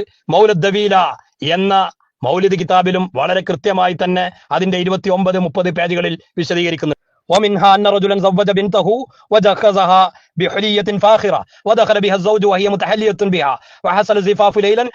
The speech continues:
وناما واستغرقا في النوم إلى أن طلعت الشمس فانتبه الرجل وخرج من البيت لغرض وترك المرأة نائمة حين خرج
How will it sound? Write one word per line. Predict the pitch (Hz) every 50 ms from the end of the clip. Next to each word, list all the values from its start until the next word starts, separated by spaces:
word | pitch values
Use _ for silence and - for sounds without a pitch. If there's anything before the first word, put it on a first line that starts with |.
| - - -
وناما | 190 220 202 190 196 208 220 233 247
واستغرقا | 233 220 - 226 202 208 202 185 214 196
في | 180 202
النوم | 196 190 190 190 185 165 135 - - - -
إلى | 175 185 196 190
أن | 190 202
طلعت | 175 202 185 190 190 180 190
الشمس | 185 - 202 190 185 - 208 180 175 151 - - _ _ -
فانتبه | - 202 208 202 202 190 190 175
الرجل | 196 190 190 190 170 196 190 185 165 127 - - -
وخرج | 214 214 185 220 202 196
من | 196 196 196
البيت | 190 185 190 196 180 202
لغرض | 190 190 180 190 190 190 196 190 165 131 - - -
وترك | - 226 254 247 214 214 202 -
المرأة | 208 202 196 190 196 185 180 196
نائمة | 185 185 185 196 180 190 196 180 233 240 247 - - - _
حين | - 175 196 196 190 175
خرج | - 190 185 185 170 165